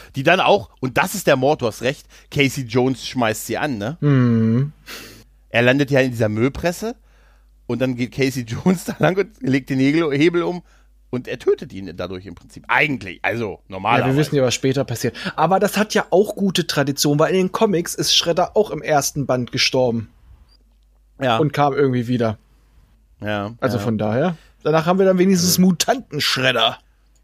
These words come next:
Speaker 1: Danach haben wir Super Shredder. <laughs> Ja, am Ende vom zweiten Teil auf jeden Fall. Ja, aber auch so, auch so dieses ganze,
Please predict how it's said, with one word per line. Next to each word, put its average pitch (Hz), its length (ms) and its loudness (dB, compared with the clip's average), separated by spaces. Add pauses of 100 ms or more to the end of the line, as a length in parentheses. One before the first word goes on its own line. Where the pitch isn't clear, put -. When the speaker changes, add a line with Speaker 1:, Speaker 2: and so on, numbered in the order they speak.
(800)
Speaker 1:
Danach 131 300 -4
haben 165 120 -6
wir 151 80 -4
Super 165 280 -4
Shredder. 92 440 -10
<laughs> - 60 -20
Ja, 143 340 -4 (420)
am 151 200 -6
Ende 156 220 -8
vom 151 180 -12
zweiten 170 360 -10
Teil 107 240 -4
auf 95 120 -8
jeden 92 260 -10
Fall. 92 180 -6 (400)
Ja, - 160 -2
aber 110 260 2
auch 120 140 0
so, 120 220 -2 (420)
auch 113 140 4
so 120 140 0
dieses 104 320 -8
ganze, 120 380 2